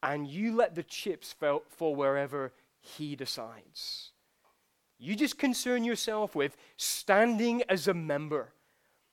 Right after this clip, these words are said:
of the body of Christ and with him, and say,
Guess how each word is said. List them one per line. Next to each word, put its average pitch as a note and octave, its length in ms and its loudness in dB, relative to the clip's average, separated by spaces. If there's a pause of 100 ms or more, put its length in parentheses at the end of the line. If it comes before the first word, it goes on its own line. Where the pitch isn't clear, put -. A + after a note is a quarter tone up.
(260)
of C3+ 160 -6
the D#3+ 80 -2
body A3+ 480 4
of G#3+ 180 0
Christ - 880 -8 (640)
and F#3 280 2
with F#3 280 2 (260)
him, F3 540 -4 (760)
and C3+ 140 -10
say, F#3+ 420 4